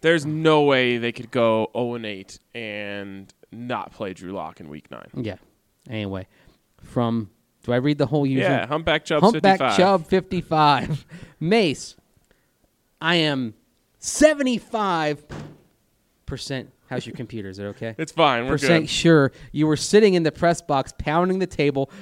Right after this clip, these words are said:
Speaker 2: for Vic to make the right call before half and run the clock out. Then you add in the five holding calls, and I'm sure you were throwing your hat. Yes, and yes. No matter what <laughs> happens this season,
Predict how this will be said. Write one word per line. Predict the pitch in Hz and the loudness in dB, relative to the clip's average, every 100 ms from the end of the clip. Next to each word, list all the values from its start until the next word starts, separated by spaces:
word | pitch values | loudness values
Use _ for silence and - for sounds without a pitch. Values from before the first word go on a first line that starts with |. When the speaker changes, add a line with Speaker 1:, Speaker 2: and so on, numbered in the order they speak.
| - | -16
Speaker 2:
for | - 143 | -8 -4
Vic | 131 160 | -2 -2
to | - | -2
make | 143 143 | -2 -2
the | 143 | -2
right | 127 139 156 | -2 0 0
call | - 147 135 | -2 -2 -2
before | 127 - 135 | -4 -6 -4
half | 127 131 123 | 0 -2 -2
and | 120 | -4
run | 135 139 | -2 -2
the | |
clock | 131 135 113 113 | -4 -4 -6 -6
out. | 101 90 _ _ | -8 -8 _ _
Then | - 165 | -8 -2
you | 156 | 2
add | 151 | 4
in | 147 | 2
the | 131 | 0
five | - 143 131 | -2 -2 -2
holding | 135 131 | -2 -2
calls, | 117 120 123 | -4 -6 -4
and | 120 | -6
I'm | |
sure | 107 - 151 | -8 -6 -6
you | 139 | -4
were | 113 | -6
throwing | - 131 135 | -6 -4 -4
your | 117 | -6
hat. | 107 104 92 _ _ _ _ _ _ - | -6 -8 -10 _ _ _ _ _ _ -12
Yes, | 101 113 - - - - | -6 -6 -6 -14 -18 -16
and | 95 95 110 | -16 -16 -16
yes. | - 107 98 - - 143 165 143 | -10 -10 -10 -14 -18 -16 -16 -4
No | 139 | 0
matter | 156 165 165 | 4 4 2
what | 151 160 156 | 2 2 2
<laughs> | 175 | -2
happens | 143 - 175 170 | -2 -2 -6 -6
this | 165 | -6
season, | - 165 165 151 147 | -4 -6 -6 -6 -8